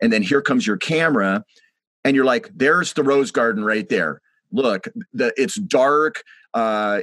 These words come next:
if he was actually giving the talk, there would be Secret Service. And the funniest part was when that gardener walked by the window of the Rose Garden. It's like, yeah, you're not gonna have a gardener strolling by the window. And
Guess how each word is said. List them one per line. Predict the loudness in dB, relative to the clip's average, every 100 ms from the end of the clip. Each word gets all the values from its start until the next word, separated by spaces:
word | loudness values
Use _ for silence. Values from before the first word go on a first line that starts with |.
| -2
if | -4 -4
he | -4
was | -2 0 2
actually | 0 -2 -4 -4
giving | 0 0 0 -2
the | -4
talk, | -4 -4 -2
there | -2
would | -2 -2
be | -4
Secret | -4 -4 -4 -6
Service. | -4 -2 0 0 -2 0
And | 0
the | 0
funniest | 0 -2 0 2 0 -2
part | -2 -2 0
was | -2 0
when | 0
that | 0 -4
gardener | -2 2 2 0 0 0 0 -6 _ -4
walked | 0 2 0 0
by | 2 2
the | 2 0
window | 0 -2 -2 0 2 4
of | 2 2
the | 0
Rose | 2 2 0 0
Garden. | 2 2 0
It's | -2
like, | -4 -4
yeah, | -2 2 2
you're | 2
not | 0 2
gonna | 0 0
have | 0
a | -2
gardener | -4 -4 -2 2 0 0 -2 -2
strolling | -4 -2 0 0 0
by | 0 0
the | -2
window. | -4 -2 -2 0 -2 -4 -8 -20 -20 -20 _
And | -4 -2 0 0 -2